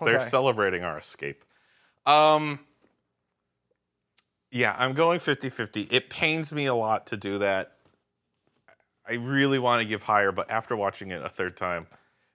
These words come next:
Speaker 1: for those of you out there who, who are thinking, "I really liked Rogue One. I, I thought it was great."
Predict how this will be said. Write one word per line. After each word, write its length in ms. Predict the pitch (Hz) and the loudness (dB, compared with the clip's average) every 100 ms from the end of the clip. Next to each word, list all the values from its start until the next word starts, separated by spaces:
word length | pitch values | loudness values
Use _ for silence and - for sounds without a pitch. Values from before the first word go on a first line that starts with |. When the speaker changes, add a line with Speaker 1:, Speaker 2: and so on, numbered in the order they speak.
| - | 0
Speaker 1:
for 140 | 160 | 4
those 240 | 180 247 | 4 4
of 80 | 262 | 0
you 160 | 240 175 | 0 4
out 160 | 151 147 | 4 2
there 140 | 139 | -2
who, 220 | 139 131 | 0 -2
who 300 | 117 127 120 110 | -4 -4 -2 2
are 120 | 104 | 0
thinking, 400 | - 113 113 104 | 0 -4 -4 -6
"I 140 | - 320 | -10 -6
really 260 | 381 226 | -4 -4
liked 380 | 151 175 175 - _ _ _ _ _ _ | -2 -2 -4 -8 _ _ _ _ _ _
Rogue 260 | 92 85 76 | -4 -4 -4
One. 240 | 73 60 - | -10 -12 -8
I, 200 | - 180 - | -4 -4 -2
I 160 | 214 | -2
thought 220 | 311 143 | 2 2
it 80 | 110 | 4
was 120 | 117 | 0
great." 280 | 117 147 107 | -2 -2 -2